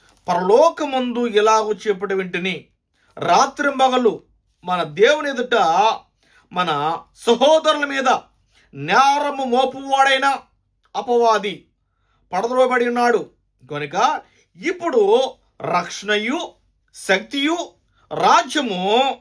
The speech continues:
రాజ్యమును మన దేవుని ఆయను, ఇప్పుడు అధికారము ఆయన క్రీస్తు దాయను. పరిశుద్ధాత్ముడు యొక్క వాక్యంలో నుండి మనతో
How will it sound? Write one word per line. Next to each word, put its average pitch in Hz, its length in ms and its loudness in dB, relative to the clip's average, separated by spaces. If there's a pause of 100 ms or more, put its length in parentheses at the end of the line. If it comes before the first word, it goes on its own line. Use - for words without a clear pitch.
(180)
రాజ్యమును 196 480 -4 (460)
మన 165 100 -6 (260)
దేవుని 226 440 4 (100)
ఆయను, 190 240 -4 (640)
ఇప్పుడు 156 220 -6
అధికారము 156 520 -4 (540)
ఆయన 135 160 -6 (180)
క్రీస్తు 139 460 -6 (100)
దాయను. 131 440 -4 (460)
పరిశుద్ధాత్ముడు 170 1080 -4
యొక్క 151 200 -10 (120)
వాక్యంలో 196 500 -2 (100)
నుండి 170 180 -4 (440)
మనతో 143 380 -4